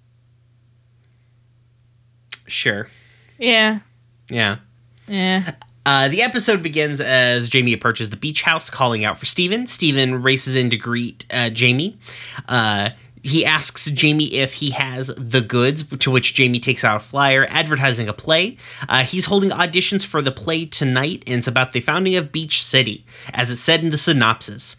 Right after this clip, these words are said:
Speaker 1: Uh, <laughs> Steven offers himself as an actor, saying, uh, so in a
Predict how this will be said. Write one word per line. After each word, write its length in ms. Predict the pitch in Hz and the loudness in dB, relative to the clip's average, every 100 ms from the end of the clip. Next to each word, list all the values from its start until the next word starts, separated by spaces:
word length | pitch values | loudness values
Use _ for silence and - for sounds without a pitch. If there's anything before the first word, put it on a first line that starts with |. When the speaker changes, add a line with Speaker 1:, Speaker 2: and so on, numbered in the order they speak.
| - - - - | -12 -14 -14 -4
Speaker 1:
Uh, 380 | 135 117 95 95 | 0 0 0 -4
<laughs> 60 | - | 0
Steven 600 | - - 247 - 254 220 | 2 4 4 4 2 0
offers 600 | 147 160 160 180 170 151 | 2 0 0 -2 -2 -2
himself 440 | 151 139 - 143 | -4 -2 -2 -4
as 140 | 131 123 | -6 -8
an 60 | 120 | -4
actor, 500 | 143 170 - 185 185 | -2 -2 -4 -4 -4
saying, 580 | - 147 127 123 123 120 | -2 0 2 0 -2 0
uh, 260 | 135 131 | 2 2
so 380 | 131 - 131 127 | 2 2 2 2
in 120 | 120 113 | -2 0
a 240 | 160 135 | 0 0